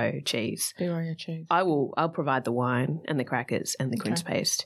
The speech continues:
Speaker 2: And the quince paste. All right. What about some
Speaker 1: <laughs> Mm.
Speaker 2: cut up pear?
Speaker 1: Maybe some pate and
Speaker 2: Oh,
Speaker 1: some
Speaker 2: don't
Speaker 1: pear.
Speaker 2: eat pate, so you can park that.
Speaker 1: Ah, you know,
Speaker 2: Pear,
Speaker 1: why don't you
Speaker 2: some
Speaker 1: eat
Speaker 2: nuts.
Speaker 1: pate?
Speaker 2: Oh, it's just gross.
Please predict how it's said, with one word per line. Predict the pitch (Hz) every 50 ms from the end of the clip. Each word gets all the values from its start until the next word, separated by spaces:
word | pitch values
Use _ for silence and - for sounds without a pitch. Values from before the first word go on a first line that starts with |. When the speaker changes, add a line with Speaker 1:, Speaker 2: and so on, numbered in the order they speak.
| - - 185
Speaker 2:
And | 185 185
the | 156 -
quince | - - 254 - - -
paste. | - 269 277 - - - -
All | 403 -
right. | - - 415 - - 262 - 453 -
What | - 214 208
about | 208 208 - -
some | 208 202
Speaker 1:
<laughs> | 196
Mm. |
Speaker 2:
cut | 190 180 170
up | 151 - -
pear? | - 165 170 175 165 170 - -
Speaker 1:
Maybe | 269 254 214 - 247 233 220 233 247 254
some | - - 208 190
pate | 170 - 170 160 160 - 165 147 151 151 151 151 147 147 -
and | 143 147 143 156
Speaker 2:
Oh, | 170
Speaker 1:
some | 160 151
Speaker 2:
don't | 160 156
Speaker 1:
pear. | 160 147 139 131 135 165
Speaker 2:
eat | 156
pate, | 151 143 147 170
so | 170 - 170
you | 160
can | - 165 165
park | - 151 156 - -
that. | - 165 165 - - _ _ _ -
Speaker 1:
Ah, | 269 311 330 294 214 175 165 156 165 185 175 - -
you | 269 254
know, | 269
Speaker 2:
Pear, | 285 185 185 185 185 196
Speaker 1:
why | 254 269
don't | 294 294
you | 285
Speaker 2:
some | 277 269
Speaker 1:
eat | 262
Speaker 2:
nuts. | - - 247 240 233
Speaker 1:
pate? | 220 233 269 226 170 170 165 165 - - -
Speaker 2:
Oh, | 180 170
it's | 165 160 - -
just | - 160 - -
gross. | - 151 147 156 160 - -